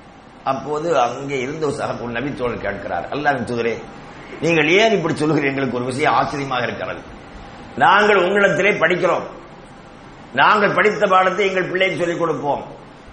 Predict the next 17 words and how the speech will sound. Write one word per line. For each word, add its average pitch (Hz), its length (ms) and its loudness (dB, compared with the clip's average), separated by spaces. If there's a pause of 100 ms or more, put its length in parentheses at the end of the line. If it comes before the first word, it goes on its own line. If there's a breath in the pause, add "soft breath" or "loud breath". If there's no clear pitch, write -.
(140)
இப்படியே 202 460 4
அவருக்கு 190 380 6
பிள்ளைகள், 190 320 2
அவருக்கு 180 260 4
பிள்ளை 180 180 0
என்று 165 120 -6
சொன்னால் 175 280 0
காலம் 185 380 0
காலமாக 175 520 0
உங்களுக்கு 170 320 -4
கற்ற 160 260 -4
கல்வி 147 340 -4
இருக்கத்தானே 165 500 -4
செய்யும்" 147 440 -8
என்று 147 220 -2
அவர் 127 200 -2
கேட்கிறார்கள். 101 560 -6